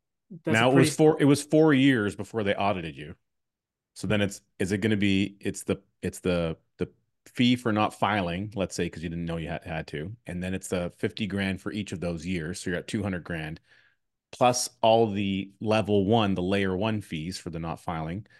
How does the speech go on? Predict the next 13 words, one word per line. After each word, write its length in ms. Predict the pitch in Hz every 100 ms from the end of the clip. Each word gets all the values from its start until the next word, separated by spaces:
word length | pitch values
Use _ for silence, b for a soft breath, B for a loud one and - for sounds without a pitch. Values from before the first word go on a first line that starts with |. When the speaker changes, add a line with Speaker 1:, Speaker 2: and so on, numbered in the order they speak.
| b b b _ _ _
Speaker 2:
plus 440 | - 127 120 - - -
the 120 | 101
interest 520 | 107 135 - 127 -
penalty 500 | - 107 101 104 98
on 260 | 98 92 98
all 240 | - 107 120
of 120 | 107
those 240 | 107 101
things 260 | - 101 95
combined 760 | - 92 95 123 107 90 87 - -
at 180 | - -
ten 220 | 113 104
percent 560 | 101 95 - 98 90